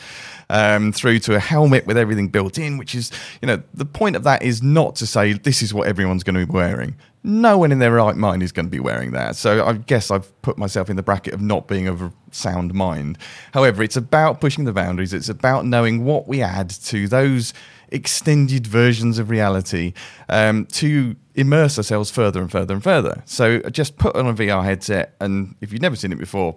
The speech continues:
that's amazing. But then you then start to ask, "Well, what's next? How do I go deeper into that so that it becomes more and more believable?" So you add those other things.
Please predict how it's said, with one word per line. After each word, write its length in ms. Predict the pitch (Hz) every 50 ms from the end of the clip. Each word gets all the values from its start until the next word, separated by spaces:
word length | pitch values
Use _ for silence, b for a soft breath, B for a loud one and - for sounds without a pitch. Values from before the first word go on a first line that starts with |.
| _ -
that's 200 | - 80 - -
amazing. 420 | 57 62 60 - - 50 - 95 b b b b b b -
But 140 | 107 120
then 400 | 135 156 156 156 160 156 147 147 B B B B B B
you 180 | - 139 143 127
then 280 | 143 139 135 131 131
start 320 | 120 - - 143 123 92 -
to 120 | 135 123
ask, 220 | 117 117 117 - -
"Well, 120 | 143 135
what's 320 | 120 127 135 131 - - 135
next? 480 | 131 101 95 - - - - - - - - -
How 220 | 123 135 147 139
do 140 | 120 120 120
I 80 | 117
go 200 | 110 120 117 110
deeper 440 | 104 104 131 127 120 117 - 113 107
into 200 | 101 98 - 107
that 200 | 98 98 - -
so 140 | - 117 104
that 80 | 101 101
it 80 | -
becomes 360 | - - - 101 101 95 95
more 320 | 98 110 113 104 104 101 98
and 80 | 95
more 180 | 92 90 90 87
believable?" 560 | - 101 147 196 196 117 90 - 76 73 73
So 140 | - - 110
you 120 | 110 117 -
add 320 | - 135 156 139 107 95 -
those 220 | 80 78 78 139
other 220 | - - - 67
things. 440 | 147 - 143 127 78 - - - -